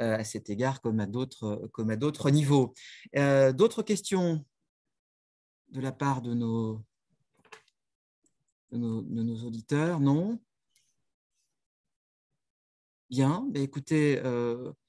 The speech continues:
euh, je pense que dans, dans ces conditions, il ne nous reste plus qu'à vous remercier,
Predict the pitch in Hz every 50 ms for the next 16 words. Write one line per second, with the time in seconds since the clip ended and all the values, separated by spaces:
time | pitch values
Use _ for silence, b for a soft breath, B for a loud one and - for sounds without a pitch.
0 | _ _ _ _ _ _ - 110 107 - 110 131 131 131 - 156 160 156 - 135
1 | 131 123 - - 139 147 143 139 147 147 139 - 151 - 151 143 135 139 135 -
2 | - 185 196 214 208 180 156 151 151 151 147 151 143 - 180 156 - 151 135 143
3 | 143 147 156 151 - - - 170 175 214 240 277